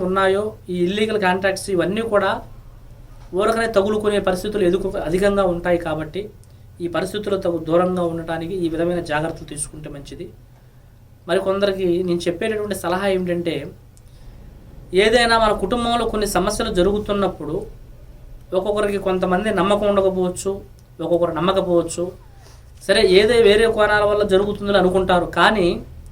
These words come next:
ఒక సమస్య జరుగుతున్నప్పుడు అది ఎందువలన జరుగుతుందని నిర్ధారణ చేసుకుంటే మీకు ఒక అనుమానం తీరుతుంది. తర్వాత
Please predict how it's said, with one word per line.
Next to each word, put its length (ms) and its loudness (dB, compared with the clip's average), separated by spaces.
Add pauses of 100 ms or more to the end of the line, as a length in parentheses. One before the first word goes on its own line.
(800)
ఒక 80 -2 (120)
సమస్య 280 0 (120)
జరుగుతున్నప్పుడు 680 0 (120)
అది 180 4
ఎందువలన 380 6 (100)
జరుగుతుందని 520 -2 (120)
నిర్ధారణ 380 4 (100)
చేసుకుంటే 500 -4 (1040)
మీకు 200 0
ఒక 140 0
అనుమానం 420 6
తీరుతుంది. 480 0 (1200)
తర్వాత 360 4